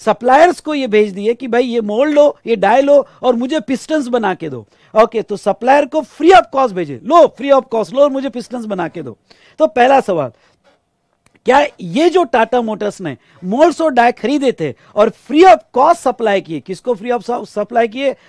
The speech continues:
अपने सप्लायर को, जो कंपोनेंट मैन्युफैक्चर करके दे रहा है, सीएम मतलब कंपोनेंट मैन्युफैक्चरर, कंपोनेंट मैन्युफैक्चर करके दे रहा है, तो ये फ्री ट्रांसफर करना सप्लाई बोला जाएगा क्या?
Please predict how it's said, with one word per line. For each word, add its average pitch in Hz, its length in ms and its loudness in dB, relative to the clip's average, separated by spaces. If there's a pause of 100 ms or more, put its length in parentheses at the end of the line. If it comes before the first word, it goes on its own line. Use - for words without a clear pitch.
अपने 247 460 -2
सप्लायर 269 500 2
को, 233 200 -2
जो 214 200 -6
कंपोनेंट 311 600 0
मैन्युफैक्चर 220 540 -4
करके 196 280 -6
दे 175 120 -4
रहा 135 100 -8
है, 117 60 -14 (280)
सीएम 294 380 0
मतलब 269 340 -4
कंपोनेंट 269 440 -2
मैन्युफैक्चरर, 170 600 -8
कंपोनेंट 277 460 0
मैन्युफैक्चर 220 460 -6
करके 190 260 -8
दे 160 120 -8
रहा 127 100 -10
है, - 60 -20 (320)
तो 277 80 -6
ये 294 140 0
फ्री 330 360 0
ट्रांसफर 247 520 -4
करना 220 380 -4
सप्लाई 240 380 0
बोला 262 220 0
जाएगा 269 320 4
क्या? 269 280 2